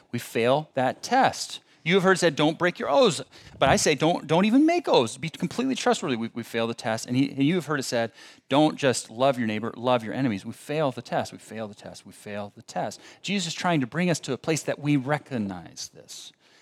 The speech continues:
that we recognize our need, that God calls us into a life that we just can't live. And this is where the good news begins.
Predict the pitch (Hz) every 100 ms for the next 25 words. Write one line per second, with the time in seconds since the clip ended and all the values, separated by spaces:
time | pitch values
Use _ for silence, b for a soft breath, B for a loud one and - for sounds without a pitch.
0 | _ 120 127 135 165 160 131 113 110 -
1 | 113 104 98 98 107 127 b b b _
2 | 113 95 127 135 143 - 143 151 127 -
3 | 113 117 104 107 123 - - 123 - 151
4 | - - - 151 160 - 185 147 - B
5 | B - 135 135 135 226 - - 123 127
6 | 131 131 131 - 110 110 110 92 95 92
7 | 90 - - _ _ - 92 80 73 _
8 | - -